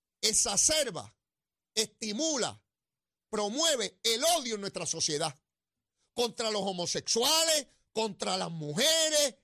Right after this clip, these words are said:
se meten en la cama de la gente a decidirle la vida a los demás.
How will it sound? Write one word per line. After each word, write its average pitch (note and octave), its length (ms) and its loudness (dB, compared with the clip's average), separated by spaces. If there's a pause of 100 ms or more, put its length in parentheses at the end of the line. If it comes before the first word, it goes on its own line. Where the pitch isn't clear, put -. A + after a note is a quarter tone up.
(760)
se G#3 200 2
meten C#4 340 -4
en B3 140 -2
la G#3 180 -4
cama C4 300 0
de A#3 100 0
la F3+ 160 0
gente D#4 640 -2 (600)
a G3+ 100 0
decidirle G#3+ 580 0
la A#3 200 2
vida D#4 280 0
a G#3 40 -2
los F#3 140 -6
demás. F3 300 -4